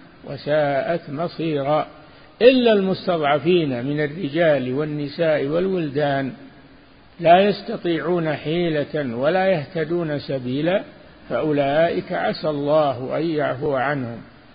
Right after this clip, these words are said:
كان الله عفوا غفورا." هذا فيه وجوب الهجرة على من يقدر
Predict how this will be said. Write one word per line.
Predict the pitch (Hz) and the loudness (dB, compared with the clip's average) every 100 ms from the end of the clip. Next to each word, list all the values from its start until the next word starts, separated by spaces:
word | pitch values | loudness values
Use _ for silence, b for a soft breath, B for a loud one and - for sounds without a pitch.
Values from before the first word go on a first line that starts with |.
| - | -10
كان | 190 165 151 | -4 -2 -2
الله | 135 131 156 170 151 | -4 -2 -2 0 -2
عفوا | 135 120 165 165 139 | -4 -4 -4 -2 -4
غفورا." | 127 127 139 131 135 127 135 135 135 - - - - - - - - - - - | -4 -4 -4 -4 -4 0 2 2 0 -4 -20 -20 -20 -20 -20 -20 -20 -20 -16 -6
هذا | 135 147 | -2 -2
فيه | 139 208 | -2 0
وجوب | 196 160 147 175 160 | 0 0 0 0 0
الهجرة | 147 202 160 151 | 0 0 0 -2
على | 123 139 139 | 0 0 0
من | 147 160 | 0 0
يقدر | 208 - 165 165 | 0 2 0 0